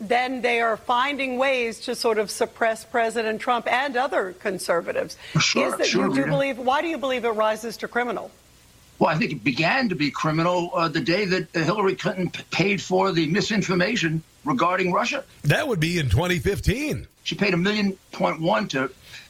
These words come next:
Speaker 2: develop a story to frame an innocent man.
Speaker 3: <laughs>
Speaker 2: When that innocent man
Speaker 3: Wow.
Speaker 2: became the president and they continued to pursue the story, including every one of those January sixth committee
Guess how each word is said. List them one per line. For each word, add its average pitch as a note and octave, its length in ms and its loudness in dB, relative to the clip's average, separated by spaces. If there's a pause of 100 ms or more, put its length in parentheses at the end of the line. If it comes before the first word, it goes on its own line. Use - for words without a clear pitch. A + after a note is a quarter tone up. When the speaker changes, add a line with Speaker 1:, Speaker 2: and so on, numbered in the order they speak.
(240)
Speaker 2:
develop F3 460 0
a F3 80 0
story D#3+ 420 0
to - 80 -4
frame E3+ 640 0
an C#3 40 0
innocent E3 300 0
man. G#3+ 300 0
Speaker 3:
<laughs> - 40 -4 (640)
Speaker 2:
When D3 160 2
that G3+ 160 0
innocent G3 280 -2
man F#3 140 2
Speaker 3:
Wow. E3+ 60 0
Speaker 2:
became E3+ 300 0
the C#3 100 -4
president F3 560 0
and C3+ 120 0
they C#3 60 2
continued C4 520 0
to E3 60 0
pursue B2+ 560 0 (100)
the B2+ 100 0
story, C3 440 0 (240)
including F#3+ 420 2
every F#3+ 180 2
one F3+ 180 0
of D#3+ 80 -4
those D3 220 -4
January D#3+ 680 0
sixth - 320 -4
committee D3+ 400 2